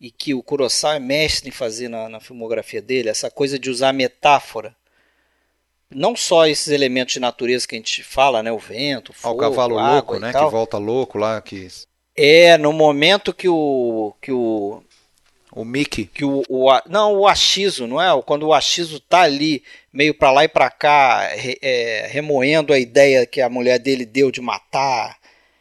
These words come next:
Speaker 1: o Lorde e tal, tem um cavalo que fica andando no pátio.
Speaker 2: Ah, sim, sim, sim, sim.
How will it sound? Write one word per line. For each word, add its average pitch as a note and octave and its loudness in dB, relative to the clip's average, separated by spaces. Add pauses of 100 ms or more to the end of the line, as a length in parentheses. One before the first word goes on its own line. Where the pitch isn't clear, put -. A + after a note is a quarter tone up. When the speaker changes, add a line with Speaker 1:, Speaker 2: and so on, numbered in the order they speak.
(1000)
Speaker 1:
o D#3 -2
Lorde C3 4
e - -14
tal, D#3+ 6
tem E3 -2
um E3 -6
cavalo D3+ 4
que - -14
fica D#3+ -4
andando C#3+ 0
no A#2+ -8
pátio. D3 2
Speaker 2:
Ah, C3+ 6
sim, D3 -6
sim, C#3 -8
sim, B2+ -12
sim. - -20